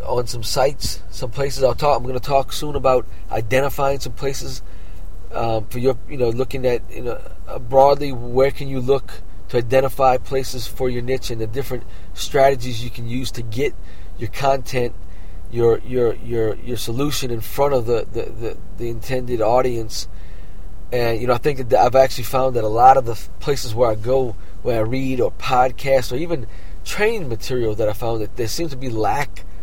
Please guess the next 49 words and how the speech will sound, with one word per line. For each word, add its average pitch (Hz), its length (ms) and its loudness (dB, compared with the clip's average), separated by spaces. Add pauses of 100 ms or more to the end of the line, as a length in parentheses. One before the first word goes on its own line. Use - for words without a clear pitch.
(120)
a 117 60 -2
lot 139 140 2
of 110 60 0
lack 131 300 4
of 120 120 -2
information 117 680 -2
on, 104 340 -2 (500)
you 131 80 -4
know, 117 80 2
where 113 300 4
do 156 60 6
I 131 100 6
put - 260 -2
the 107 80 -2
stuff? - 320 -2
How 127 160 0
do 151 80 2
I 131 80 4
get 131 180 -2
it 131 120 -4
there? 107 100 -2
You 101 60 -4
know, 110 60 -2
there's 117 140 0
all 131 160 6
this, 123 220 0 (400)
you - 60 -2
know, 113 80 -2
traffic 160 580 2
building 113 460 2 (480)
ideas, 117 560 2
a 113 40 0
lot 127 160 4
of 110 60 -2
search 156 340 0
engine 127 220 -2
optimization 117 640 0
stuff. 110 220 -2
We're 127 140 0
not 143 180 4
looking 139 260 -2
for 123 140 -2
any 110 140 -2
of 95 60 -2
that 90 160 -2
right 92 140 -4
now. 92 120 -4
We're 107 80 -2
not, 123 160 -2